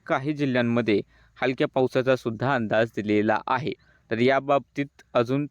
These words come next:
अजून कन्फर्मेशन दिसत नाही. एकवीस तारखेचा जो अंदाज असेल त्यामध्ये थोडासा अवकाश आहे, पण आपण त्याबाबतचे अपडेट्स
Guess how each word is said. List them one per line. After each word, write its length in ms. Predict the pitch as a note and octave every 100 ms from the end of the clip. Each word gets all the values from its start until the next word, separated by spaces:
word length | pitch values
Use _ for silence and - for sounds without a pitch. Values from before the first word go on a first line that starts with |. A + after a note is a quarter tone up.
| -
अजून 220 | - B2 B2+
कन्फर्मेशन 640 | - B2+ C3 C3 B2+ C3+
दिसत 340 | B2 - B2
नाही. 400 | B2 A#2+ A#2 C3+
एकवीस 320 | A#2+ - A#2+ -
तारखेचा 720 | A2+ - B2 A2+ _ - C3+
जो 100 | C#3+
अंदाज 260 | B2+ A#2
असेल 180 | A2+ C3
त्यामध्ये 360 | C3 D#3+ D#3 -
थोडासा 280 | D3+ D3 D3
अवकाश 360 | C3+ C3 C3
आहे, 140 | B2 C#3 - - _ -
पण 200 | C#3 G#2 - _ _
आपण 260 | A#2 C#3
त्याबाबतचे 380 | D3 C#3 C3+ -
अपडेट्स 420 | C#3 A2+ B2+ -